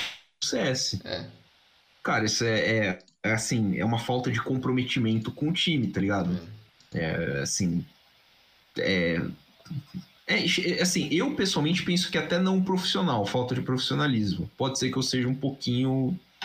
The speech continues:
Speaker 1: né, estrito demais, mas, enfim,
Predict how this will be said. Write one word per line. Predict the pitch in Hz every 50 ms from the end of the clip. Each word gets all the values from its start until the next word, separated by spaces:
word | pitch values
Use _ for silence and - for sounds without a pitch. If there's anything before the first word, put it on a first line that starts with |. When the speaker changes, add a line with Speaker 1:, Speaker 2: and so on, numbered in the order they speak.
| - - - - _ _ _ - - - _ _
Speaker 1:
né, | - 92 101 101 104
estrito | 107 - - - - - 110 92 110 107 - -
demais, | - 113 110 113 117 117 123 143 151 165
mas, | 185 196 196 196 185 - - - - - _ _ _ - - -
enfim, | 202 220 220 - - 131 120 104 - -